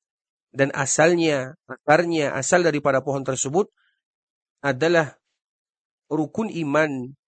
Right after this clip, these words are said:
yang enam. Beriman kepada Allah, kepada malaikat, kepada Rasul, kepada kitab,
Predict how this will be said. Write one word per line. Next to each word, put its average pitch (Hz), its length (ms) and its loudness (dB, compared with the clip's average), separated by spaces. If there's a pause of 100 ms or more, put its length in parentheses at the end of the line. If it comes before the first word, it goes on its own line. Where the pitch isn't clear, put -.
(480)
yang 131 240 -4
enam. 120 500 0 (720)
Beriman 165 380 -2
kepada 131 400 0
Allah, 131 320 2 (1400)
kepada 135 240 2
malaikat, 143 480 2 (1040)
kepada 143 240 0
Rasul, 135 640 -2 (560)
kepada 131 240 -2
kitab, 156 360 2